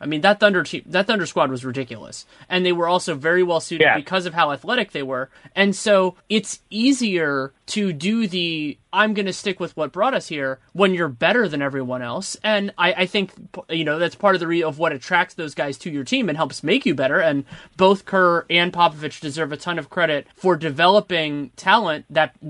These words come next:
Speaker 1: otherwise would not have been a big part of it. I mean, think about JaVale McGee, Danny Green for the Spurs, guys like that, that were functionally on this, on the scrap heap at some point in their career and were found a better role, found, you know, a,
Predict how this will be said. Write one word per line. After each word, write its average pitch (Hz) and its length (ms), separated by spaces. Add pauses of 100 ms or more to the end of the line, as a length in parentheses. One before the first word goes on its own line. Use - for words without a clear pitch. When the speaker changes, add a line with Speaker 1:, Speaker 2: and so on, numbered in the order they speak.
Speaker 1:
otherwise 170 420
would 156 120
not 147 160
have 131 80
been 156 120
a 143 60
big 131 160
part 247 160
of 147 80
it. 131 40
I 131 40
mean, 135 160
think 226 160
about 175 260 (140)
JaVale 156 480
McGee, 165 400 (120)
Danny 170 280
Green 160 300
for 165 120
the 135 100
Spurs, 185 400
guys 165 200
like 156 160
that, 220 180
that 156 120
were 147 340
functionally 202 520
on 165 180
this, 156 220
on 160 200
the 151 80
scrap 202 320
heap 175 160
at 139 100
some 180 240
point 180 260
in 160 80
their 147 140
career 160 480 (160)
and 175 400 (180)
were 165 300
found 190 380
a 180 40
better 170 280
role, 160 360
found, 165 540
you 160 140
know, 151 160
a, 151 220